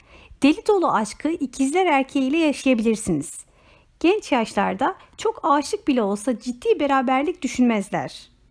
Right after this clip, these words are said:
İkizler burcu cinsellikte ise şöyledir. İkizler burcu erkeği sınırları zorlamaktan hoşlanır. Karşısındaki kişiye kendini iddialı göstermek ister.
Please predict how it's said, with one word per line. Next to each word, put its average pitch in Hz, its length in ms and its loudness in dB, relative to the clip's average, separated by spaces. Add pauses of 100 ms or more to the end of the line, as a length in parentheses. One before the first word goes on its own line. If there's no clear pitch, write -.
(600)
İkizler 392 600 -2
burcu 247 320 -2
cinsellikte 302 800 0
ise 320 300 -2
şöyledir. 254 800 -4 (560)
İkizler 339 580 -2
burcu 311 320 2
erkeği 214 680 -4 (220)
sınırları 294 680 0
zorlamaktan 269 680 2
hoşlanır. 185 720 -4 (500)
Karşısındaki 339 760 0
kişiye - 440 -4
kendini 302 380 4
iddialı 285 480 0
göstermek 254 540 0
ister. - 640 -10